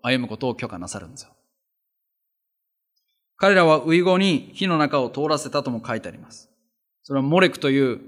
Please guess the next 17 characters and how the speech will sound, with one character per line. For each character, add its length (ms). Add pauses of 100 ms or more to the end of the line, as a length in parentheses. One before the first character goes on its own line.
そ 120
の 80
偶 300
像 160
で 100
す。 220 (1900)
生 60
ま 120
れ 60
た 320
ば 120
か 120
り 60
の 420 (300)
赤 260
子 180
を、 220